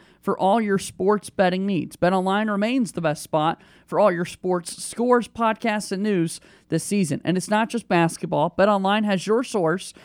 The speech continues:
for hockey, boxing, U F C odds, right to your Olympic coverage and information. Bet online dot net. Head to the website today or use your mobile device to learn more about the trends in action. BetOnline, where the game starts.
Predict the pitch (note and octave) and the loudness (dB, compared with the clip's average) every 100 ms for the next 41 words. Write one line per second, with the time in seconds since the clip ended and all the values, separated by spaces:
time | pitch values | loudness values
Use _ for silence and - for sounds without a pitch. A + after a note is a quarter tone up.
0 | - _ A#3 A#3 D#3+ F3+ - _ _ _ | -20 _ 0 4 4 2 -2 _ _ _
1 | _ G#3 A3+ - C#3+ D3 - G#3 A3+ - | _ 0 0 0 -4 -6 0 2 2 -2
2 | D3+ - F3+ G#3+ G#3 - D3+ F3+ F3+ E3+ | -4 -2 0 2 2 0 0 2 0 -2
3 | - _ - B3+ G#3 A3+ - - - G#3 | -14 _ -8 -2 0 -2 -4 -8 0 0
4 | G#3 F3+ E3+ E3+ D#3+ D#3+ E3+ C3+ - F#3 | 0 0 0 2 0 0 -2 -4 -2 -2
5 | F3 D#3+ D#3 D3 D#3 D#3+ D#3+ - D#3 D#3+ | -2 -2 -2 -4 -2 -2 -2 -2 -4 0
6 | F#3 A#3+ G#3+ G3+ G#3+ F#3 G3+ B3 - D#3 | 0 2 0 -2 -2 0 2 0 0 0
7 | C#3 - _ _ - F#3+ G3+ G#3 G3+ - | 0 -2 _ _ -2 0 2 2 0 2
8 | A3 F#3 F#3+ G3+ F3+ - F#3 F#3 G3+ - | 0 0 0 2 2 2 0 0 -2 -2
9 | G#3 G#3 G3 E3 D#3+ - - _ _ - | -2 0 0 0 -2 -4 -12 _ _ -6
10 | F#3 G3 F#3+ G#3 G#3 E3 E3+ E3 E3+ E3+ | -2 0 2 2 4 4 2 2 -2 -6
11 | F#3+ F3+ F3 F#3 E3 E3 - D3+ - _ | -2 0 0 -2 -2 -2 -4 -6 -6 _
12 | _ D#3+ F#3 F#3 F#3 F#3 A#3+ A3+ E3+ G#3 | _ 0 0 0 0 0 0 0 2 2
13 | A3+ F3+ D3 C3+ C#3+ - - C#3 - - | 0 -2 0 0 0 -2 0 0 0 -10
14 | - | -18